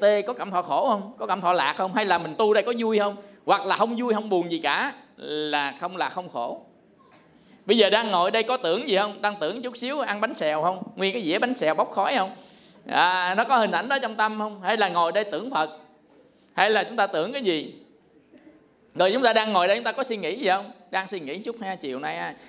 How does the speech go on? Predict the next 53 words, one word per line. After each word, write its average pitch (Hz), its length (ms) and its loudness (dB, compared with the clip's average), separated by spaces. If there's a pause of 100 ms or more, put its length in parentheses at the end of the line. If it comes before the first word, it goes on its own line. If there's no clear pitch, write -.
(120)
đi 156 220 -2
ra, 156 140 0
à, 151 500 0
về 120 180 -2
xong 147 260 -6
mà 143 80 -4
ghé 180 440 -2 (280)
cái, 175 220 2
à, 147 100 2
quán 165 280 0
ăn 156 160 -6
phở 123 400 0
gì 151 80 -6
đó, 190 100 2 (440)
à, 160 320 0
là 131 160 -4
chúng 131 120 -10
ta 156 120 0
đang, 156 340 -2
à, 180 320 -4
là, 131 200 -2
là 127 120 -2
hành 123 340 -6
đó. 170 100 -2 (640)
À, 131 440 0
rồi 165 140 4
bây 214 100 4
giờ 185 220 4
xung 269 180 -6
quanh 214 160 0
đây 214 180 -2
chúng 208 80 -18
ta 220 100 -2
rõ 180 160 0
biết 294 160 -4
cái 269 80 -2
gì? 170 260 -4 (400)
Thì 160 80 -2
rõ 175 140 4
biết 294 140 -4
sắc - 180 -4
trần 208 160 0
xung 240 180 -6
quanh 247 160 2
đây, 254 100 0
biết 294 160 -6
bao 254 100 -4
nhiêu 247 100 -2
người 220 160 0
ngồi 208 240 2
nè, 220 180 0
mình 226 160 -6
có 285 160 0